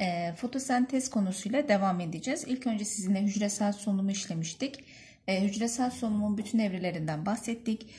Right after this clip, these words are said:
Oksijenli solunum, oksijensiz solunum, fermentasyon dedik, bahsettik bunlardan. Şimdi geliyoruz diğer bir metabolizma olayımız olan fotosentez konusuna. Ee, öncelikle şunu söyleyeyim, kanalıma abone olmayı lütfen unutmayın arkadaşlar.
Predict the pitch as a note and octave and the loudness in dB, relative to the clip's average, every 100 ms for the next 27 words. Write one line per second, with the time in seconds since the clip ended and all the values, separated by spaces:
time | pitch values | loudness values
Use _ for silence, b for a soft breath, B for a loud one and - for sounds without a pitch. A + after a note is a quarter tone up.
0 | B - G3+ A#3 G#3+ G#3+ G#3+ - G#3+ G#3+ | B -6 0 2 4 4 2 2 2 2
1 | G#3 G3+ - F#3+ G3 G3+ G3+ - G3 G3 | 2 0 0 0 2 0 -2 -4 -2 0
2 | G3+ G#3+ G3 F#3+ G3+ F#3+ - G3+ F#3 D#3+ | 0 0 0 -2 -2 -4 -2 -2 -2 -4
3 | - - A#3 - G3 E3 - E3+ E3 D#3+ | -4 0 0 0 -6 -8 -12 -10 -8 -6
4 | B3+ C#4+ B B B - C#4 A3 A#3 B3+ | -4 -4 B B B -2 2 2 4 4
5 | G#3+ G#3+ - - B B - C#4+ A3+ C#4 | 6 2 -2 -8 B B 4 6 6 8
6 | B3+ A3+ G#3+ G#3+ G#3 G3 - F#3+ F3 E3+ | 6 6 0 2 2 2 0 0 -2 -2
7 | E3 F#3 B3 D#4 B B C4 B3+ A#3+ A3 | -2 0 0 0 B B -2 0 2 4
8 | G3+ F3+ - D#3+ D#3+ - - - - B | 4 0 -4 -4 -4 -4 -8 -10 -20 B
9 | B B B - G#3 G3+ G#3 G#3 G3+ G#3 | B B B 0 2 2 0 0 -2 -2
10 | G3+ - _ - C#4+ D4+ D4 D4 B3 C4 | -6 -14 _ 0 2 2 0 -2 -2 2
11 | A#3+ A#3 G3+ F#3+ C4 - - A#3+ A3+ A3+ | 2 2 0 0 0 0 2 4 6 6
12 | G#3+ G#3+ G#3 G3 F#3 F3+ G#3+ B3 B3 - | 4 2 2 2 0 0 2 2 2 0
13 | A3 C4 A3 G3+ - E3+ E3+ E3+ - F#3 | 0 4 6 6 2 -6 -4 -6 -6 -4
14 | F3+ - B3 | -4 0 0